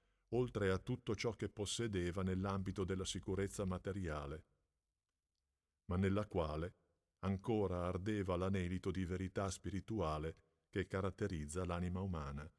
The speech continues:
Una straordinaria realizzazione simile a questa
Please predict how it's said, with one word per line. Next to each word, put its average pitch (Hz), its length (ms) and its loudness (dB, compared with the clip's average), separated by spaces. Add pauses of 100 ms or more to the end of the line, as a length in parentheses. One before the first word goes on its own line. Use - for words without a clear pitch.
(1600)
Una 120 260 0
straordinaria 95 1120 2
realizzazione 85 880 0
simile 95 560 0
a 87 80 0
questa 104 580 0